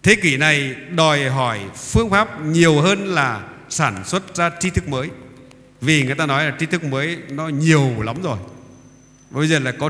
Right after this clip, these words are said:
trí tuệ nhân tạo, có robot. Thế thì cái việc sản xuất ra tri thức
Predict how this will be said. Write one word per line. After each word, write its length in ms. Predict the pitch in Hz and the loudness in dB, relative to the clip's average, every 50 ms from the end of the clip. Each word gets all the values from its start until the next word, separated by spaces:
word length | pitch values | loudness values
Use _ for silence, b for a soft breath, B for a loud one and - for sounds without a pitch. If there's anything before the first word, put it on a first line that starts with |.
| 151 - | -4 -2
trí 140 | - 180 208 | -2 -2 0
tuệ 200 | 202 180 156 143 | 0 0 -2 0
nhân 200 | 143 170 185 170 | -2 -4 0 2
tạo, 280 | 165 151 143 135 120 - - - - - - - - - - - _ - _ | 2 2 2 2 -2 -8 -14 -18 -18 -20 -20 -20 -20 -20 -20 -20 _ -20 _
có 220 | - 147 156 165 170 175 165 160 143 | -2 0 0 0 -2 -4 -6 -6 0
robot. 260 | 135 208 214 220 240 233 - - - - - - - - - - - - - - - - | 0 4 6 6 4 4 0 -10 -12 -14 -16 -16 -18 -18 -20 -20 -20 -20 -20 -20 -6 -4
Thế 100 | 170 180 175 | -4 -2 0
thì 80 | 175 | -2
cái 220 | 147 - 175 175 165 | -2 0 0 -2 0
việc 260 | 143 151 151 160 - | 2 0 0 -2 -2
sản 360 | - - 151 135 107 95 98 | -4 -2 -2 -2 -2 -4 -6
xuất 240 | - 180 185 185 175 | -6 -6 -6 -6 -4
ra 240 | 170 180 175 175 165 - - - | -2 0 0 0 -2 -4 -6 -2
tri 120 | 208 226 | -2 -2
thức 200 | 220 - 226 226 | 0 0 -2 -2